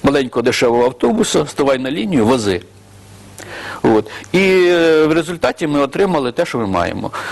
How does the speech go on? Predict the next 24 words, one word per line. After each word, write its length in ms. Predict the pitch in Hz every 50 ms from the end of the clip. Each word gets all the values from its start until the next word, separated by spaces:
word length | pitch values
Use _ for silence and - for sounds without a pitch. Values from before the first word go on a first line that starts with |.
| - -
Ну, 220 | - 151 170 160 131
до 120 | 120 143
речі 180 | 160 165 - 156
кажучи, 600 | - 160 151 151 147 147 131 - - 151 147 139 - - - - - - -
я 140 | 120 143
би 100 | 139 139
так 140 | - - 156 123 -
дав 80 | 123 117
відповідь 300 | 117 113 - 117 113 113
на 60 | 120
ваше 120 | 117 -
питання. 280 | - 104 98 120 107 113
Треба 260 | - - 156 151 143
повернутися 640 | - - 131 127 127 131 156 175 - 151 - - 127
до 120 | 117 127
системи 560 | 120 - 131 120 - - 151 123 110 107 110 107
роботи 540 | 110 104 104 107 101 101 - - 107 95 - - - - - - - - -
міського 400 | - 113 123 - - - 135 120
пасажирського 560 | 113 - 107 110 117 117 117 107 - - 117
транспорту, 380 | 113 - - 190 - - 120 123
яка 140 | 101 - 113
є 140 | 120 135 151
в 40 |
провідних 560 | 143 123 104 104 107 113 131 139 - - -